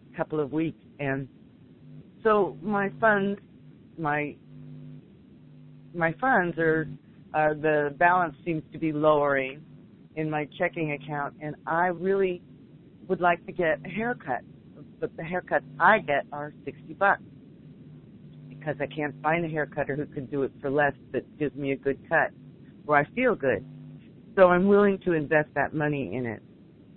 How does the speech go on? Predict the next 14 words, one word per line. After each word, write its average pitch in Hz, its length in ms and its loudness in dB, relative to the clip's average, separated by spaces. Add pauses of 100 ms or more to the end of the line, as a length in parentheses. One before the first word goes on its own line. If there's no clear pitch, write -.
And 170 260 4 (240)
it's 175 160 -4 (300)
like, 165 220 2 (280)
"Christine, 190 600 0
well, 170 100 0
you 170 160 0
only 180 200 0
have 165 260 2 (160)
this 175 100 0 (100)
much 160 220 0 (140)
money 170 260 -2
in 147 140 -4
the 139 60 -6
bank, 160 400 -2